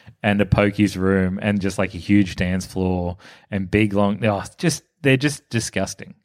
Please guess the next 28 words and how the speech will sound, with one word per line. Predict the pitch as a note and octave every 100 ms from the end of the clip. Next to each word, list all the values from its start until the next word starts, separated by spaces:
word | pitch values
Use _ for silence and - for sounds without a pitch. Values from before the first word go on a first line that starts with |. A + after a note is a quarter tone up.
| - -
They're | G#3
not | C4+
disgusting. | D3+ - A2 - A#2 A2+
They're | A#2+
just, | D3 C#3+ - - - _ _ _ _ _ _ _ _ _ _ _ _ _ _ _ _
you | C#3 E3
would | F3
never | F3 F#3+ G3
wanna, | F#3 C#3 C#3
you | E3 E3
would | F#3+ E3
never | F#3 F#3
wanna | E3+ C#3+
go | B2+ A2+
out | A2 -
there. | A2 - -
<laughs> | D4 - D#4 - G4 F#4 - - - - E4+ -
You'd | A3 A3 F3
never | E3 E3+ E3+
choose | D#3+ - C#3+ D3 C#3+
to | C#3+
be | C3+ C3
like, | B2 A#2 - - -
"This | C3+ E3
is | F#3+
my | D#3+ C#3+ A#2
night | G#2+ A2 A#2 B2+ C#3 - _
out. | A#2+ A#2+ G#2